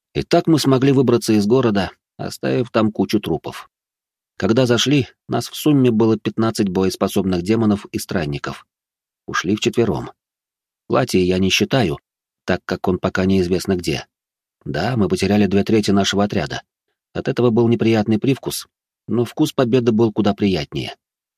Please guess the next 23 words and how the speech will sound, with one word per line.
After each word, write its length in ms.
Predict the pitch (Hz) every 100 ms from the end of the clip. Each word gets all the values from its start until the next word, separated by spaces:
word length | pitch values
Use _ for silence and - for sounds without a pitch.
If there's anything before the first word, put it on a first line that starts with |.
| _
Мы 180 | 117 120
смогли 360 | - 104 110 117
уничтожить 520 | 104 95 120 104 98
целый 260 | 110 101
боеспособный 760 | 90 98 95 - 95 107 95 98
отряд 260 | 92 101 95
гвардейцев 600 | 92 92 101 92 98 104
Лилит, 360 | 110 104 - _ _ _ _ -
дали 280 | 107 120 120
ей 200 | 117 110
щелчок 440 | - 110 117 107
по 120 | 147
носу. 320 | 107 78 - - _ _ _ _ _
И, 180 | - 110
кроме 320 | - 107 98
того, 300 | 78 71 65 _ _ _ _ _
положили 400 | 76 78 143 147
не 140 | 127
меньше 300 | 123 135 123
нескольких 420 | 113 110 101 107
сотен 320 | - 117 113 104
обычных 380 | 101 104 107
демонов, 540 | 95 120 87 69 -